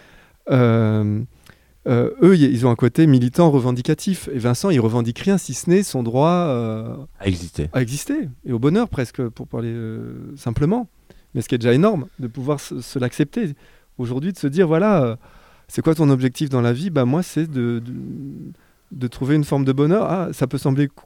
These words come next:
Speaker 1: couillon et naïf, mais je trouve ça hyper important. <laughs> Et on ferait bien de passer du temps à se poser cette question.
Speaker 2: Sans raconter totalement, euh, le, le film, même si ce film, est, en tout cas à Marseille, il est, il est passé, puisqu'il a été diffusé le, le quatre, le quatre octobre. Donc on peut déjà peut-être en dire un peu plus sur le,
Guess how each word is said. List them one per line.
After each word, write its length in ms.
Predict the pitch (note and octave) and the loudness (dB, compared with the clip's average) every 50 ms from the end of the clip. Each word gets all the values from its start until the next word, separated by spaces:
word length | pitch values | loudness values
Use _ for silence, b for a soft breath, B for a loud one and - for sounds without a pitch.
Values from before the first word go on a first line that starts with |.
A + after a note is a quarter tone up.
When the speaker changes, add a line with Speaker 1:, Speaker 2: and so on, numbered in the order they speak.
| _ _ | _ _
Speaker 1:
couillon 280 | - - D3 D3+ D#3 D3 | -8 -2 0 2 2 4
et 20 | |
naïf, 300 | B2 B2+ F3 A3+ G#3+ - | 4 2 2 0 0 -2
mais 60 | D3 A#2+ | -6 -6
je 60 | - | -6
trouve 120 | - B2+ | -6 -4
ça 140 | - C#3+ C#3 | -2 -2 -2
hyper 240 | C#3+ D3 - C#3+ D3 | 0 2 2 2 2
important. 360 | C#3 - - D3 - - G3+ - - - | 2 0 -2 -6 -6 -10 -14 -14 -8 -8
<laughs> 240 | A#3+ - - - D#3 | -8 -8 -8 -8 -6
Et 60 | D3 | -6
on 80 | C3 B2 | -6 -6
ferait 140 | - - C3 | -6 -4 0
bien 140 | D3 C#3 | 0 0
de 60 | C#3+ C#3+ D#3 _ | 0 0 -4 _
passer 200 | - C3 - D#3 | -10 -6 -4 -4
du 120 | C3+ C3 B2+ | -4 -4 -2
temps 240 | - D#3 C#3+ C#3+ C#3 | 0 0 0 0 0
à 180 | C3 C3 B2+ | -2 -4 -6
se 80 | B2+ - | -10 -8
poser 200 | - D3 B2+ C3 | -6 -6 -6 -4
cette 160 | - C3 B2 | -4 -6 -6
question. 320 | - C3+ - - - G#3 b b b b | -6 -10 -10 -8 -10 -10 b b b b
Speaker 2:
Sans 200 | - - - C3+ | -2 2 4 4
raconter 420 | B2+ C3+ B2 - B2 A#2 - C3 A#2 | 6 6 4 4 0 0 0 0 0
totalement, 600 | - G2 - - F2+ F2+ F#2 F#2+ F#2 F2 E2+ D#2 | 0 0 0 2 0 0 0 0 0 0 0 0
euh, 180 | D2 C2+ C2 B1+ B1 C#2 C#2+ C#2 - D#2+ E2 E2 - F#2 F#2+ | -2 -2 -2 -4 -6 -8 -8 -10 -12 -12 -14 -14 -14 -12 -10
le, 320 | F#2+ E2+ E2+ E2 D#2+ D#2+ | -10 -10 -10 -10 -10 -8
le 140 | D#2 F2+ G#2+ | -4 -2 -2
film, 480 | G#2 - - D#3 D#3 C#3 A2+ G2 F#2 E2+ | -2 -2 0 0 0 2 0 0 -2 0
même 200 | F2+ G2 G2 F#2 | 0 -2 -2 -2
si 200 | - - - - | -6 -10 -18 -10
ce 120 | - - | -8 -8
film, 300 | D#2 - - F#2+ F#2 F2 | -8 -8 -8 -8 -6 -4
est, 200 | E2+ E2 D#2+ - - | -4 -4 -6 -6 -6
en 100 | - F2+ | -8 -8
tout 120 | - - G2 | -8 -8 -6
cas 140 | - G2+ F#2+ | -4 -4 -2
à 20 | |
Marseille, 500 | F2+ F2+ F2 - - - G2 F#2+ F#2 E2+ | -2 -4 -6 -6 -4 -4 -2 -2 -2 -4
il 140 | D#2 E2+ D#2+ | -4 -6 -6
est, 100 | D2+ - - | -6 -8 -8
il 160 | - E2+ E2+ | -8 -6 -4
est 40 | F#2 | -2
passé, 260 | - A#2 - - D#3 | -2 -4 -2 -2 -4
puisqu'il 220 | A#2+ F#2 - F2+ F2 | -6 -4 -4 -4 -4
a 20 | |
été 160 | E2 - F2+ | -4 -4 -8
diffusé 400 | E2+ D#2+ - - F2+ E2+ F2+ F#2 | -8 -8 -8 -8 -6 -4 -2 -2
le, 180 | F2 E2+ D#2+ D#2+ B B B B B B B | -2 -2 -4 -6 B B B B B B B
le 100 | F2+ F2+ | -6 -6
quatre, 400 | F2+ - F#2 F2 - - - E2+ | -4 -4 -6 -8 -8 -10 -10 -8
le 180 | D#2+ E2 E2 E2+ | -8 -6 -6 -6
quatre 280 | - - F2 - - A#2 | -6 -6 -8 -6 -6 -8
octobre. 480 | A#2 - - E3 D#3 B2+ F#2 D#2+ E2 D#2 | -8 -2 0 0 0 0 -2 -6 -12 -14
Donc 160 | E2 - - | -12 -12 -12
on 60 | E2+ | -8
peut 120 | - F#2+ | -8 -6
déjà 280 | F2+ F#2 F2+ F2 G#2+ G2 | -4 -4 -4 -4 -6 -8
peut-être 340 | - - F2+ F#2+ - - - | -8 -8 -8 -8 -8 -8 -10
en 60 | F2 | -8
dire 240 | E2+ F#2 F#2 - F#2 | -6 -6 -6 -4 -4
un 80 | F#2+ | -4
peu 160 | - - A#2+ A2+ | -2 -2 -2 -4
plus 200 | - C3 C3+ B2 | -2 -6 -6 -6
sur 240 | - - - F#2+ | -6 -10 -8 -6
le, 180 | G2 F#2+ F2 E2 | -4 -4 -4 -6